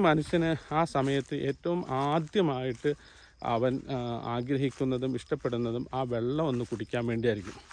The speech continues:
ശരിയാണല്ലോ? അപ്പോൾ അങ്ങനെ ഓരോ സാഹചര്യങ്ങളും മനുഷ്യനെ സംബന്ധിച്ചിടത്തോളം പലതിനെയും, പലതിനെയും മാറി മാറി ഇഷ്ടപ്പെടുന്ന സാഹചര്യങ്ങളുണ്ട്. എന്നാൽ നോമ്പുകാരനെ സംബന്ധിച്ച്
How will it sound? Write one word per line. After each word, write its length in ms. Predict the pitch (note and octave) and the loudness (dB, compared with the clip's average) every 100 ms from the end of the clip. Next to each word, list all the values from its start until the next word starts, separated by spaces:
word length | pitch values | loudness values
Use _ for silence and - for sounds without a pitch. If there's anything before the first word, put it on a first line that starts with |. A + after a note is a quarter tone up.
| - _ - | -20 _ 2
ശരിയാണല്ലോ? 460 | D3 C#3 C3 A#2 B2+ - - - - - | 4 4 2 0 -4 -10 -20 -20 -8 0
അപ്പോൾ 140 | F3+ F#3 | 4 6
അങ്ങനെ 240 | G3+ G#3+ G#3 F#3+ | 6 6 6 6
ഓരോ 140 | G#3 | 4
സാഹചര്യങ്ങളും 880 | - E3 E3+ F3 E3+ F3 F3 F3 F3+ | 4 4 4 2 2 2 4 4 4
മനുഷ്യനെ 380 | D3 C3+ D3+ D3 | 2 2 0 0
സംബന്ധിച്ചിടത്തോളം 800 | D3 D3+ D3 C#3+ C3+ D3 D3 D#3+ C#3+ - C#3+ | 2 2 0 -2 -2 2 4 4 2 -4 -2
പലതിനെയും, 600 | C3 B2+ C3 C#3 C#3+ D3+ - | 2 2 2 2 2 0 -2
പലതിനെയും 480 | C#3+ B2+ B2+ C3+ C#3 | -2 -2 0 0 0
മാറി 260 | C3+ B2+ B2+ C3 | 0 0 0 0
മാറി 180 | C3 C3 | 0 -2
ഇഷ്ടപ്പെടുന്ന 480 | - C3+ - B2 B2 B2+ | -2 -4 -4 -4 -4 -2
സാഹചര്യങ്ങളുണ്ട്. 640 | A#2+ C3 C3 C#3 C3+ A#2 - - - - - - | -2 0 2 4 2 2 -4 -12 -20 -20 -10 2
എന്നാൽ 180 | F3 G#3 | 6 8
നോമ്പുകാരനെ 680 | F3+ F3 G3 G#3+ G3+ G3+ G3+ | 8 8 8 8 8 6 6
സംബന്ധിച്ച് 580 | F#3 E3+ E3 D#3+ D3+ | 4 4 6 4 4